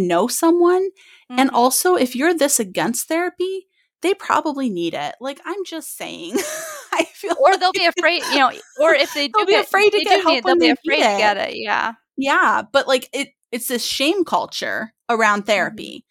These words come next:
Speaker 1: is what it is. And it's like, there's no shame in getting help when you need help.
Speaker 2: The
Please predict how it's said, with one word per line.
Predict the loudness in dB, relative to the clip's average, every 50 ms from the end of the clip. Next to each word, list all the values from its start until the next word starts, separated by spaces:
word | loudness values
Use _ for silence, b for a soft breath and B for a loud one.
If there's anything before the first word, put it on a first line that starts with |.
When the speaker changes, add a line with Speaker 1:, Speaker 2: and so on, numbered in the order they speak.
| _ _ _ _ _ _
Speaker 1:
is | 0 0 0 0
what | 0 0
it | 2 2
is. | 2 2 2 0 -2 -4 -6 -8 -10 _ _ -2
And | 0 0 0
it's | -2 -4 -2 0
like, | 0 0 0 -2 -6 -16 -20 _ _ _ _ _ _ _ _ -20 -6 0
there's | 2 2 4 2 2 4 6
no | 6 6 6
shame | 6 4 2 2 2 0 -4 -6 -8 -8 -10 _ _ _ _ _
in | 0 0 2 2 0 0
getting | 0 0 0 0 0 0 0 -2
help | -4 -2 0 0 2 2 0 -4 -10 -14
when | -8 -6 -4 -2 -2
you | -2 -2 -2
need | -2 -2 -4 -6
help. | -4 -4 -4 -4 -4 -6 -8 -10 _ -20 _ b b b b b b b b b -6
Speaker 2:
The | -6 -6